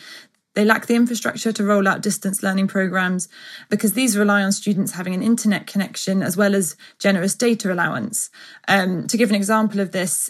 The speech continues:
in Papua, the e-, easternmost province of Indonesia, only thirty percent of children can get online. So there are lots and lots of challenges, but, but governments are trying.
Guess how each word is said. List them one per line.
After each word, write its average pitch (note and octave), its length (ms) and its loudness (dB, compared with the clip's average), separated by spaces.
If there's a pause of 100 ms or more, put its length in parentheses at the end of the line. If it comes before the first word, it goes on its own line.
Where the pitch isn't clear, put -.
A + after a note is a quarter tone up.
in F#3+ 300 -2
Papua, G3 560 2
the F#3 260 -2
e-, G#3+ 160 -2 (140)
easternmost G#3 640 2
province F#3 320 -2
of E3+ 60 -6
Indonesia, F#3 600 0 (480)
only B3 240 6
thirty A3 320 -2
percent - 220 -2
of - 80 -8
children F3+ 400 -2
can F#3 120 -2
get F3+ 220 -4
online. F3 640 -2 (500)
So G3+ 280 2
there A3+ 220 2
are A#3 120 0 (240)
lots A#3+ 320 2
and A3 80 2
lots - 160 -4
of G3 80 -4
challenges, G3+ 640 2
but, - 300 -4
but F3+ 100 -4
governments G3 480 0
are F#3 260 0
trying. F#3+ 760 -4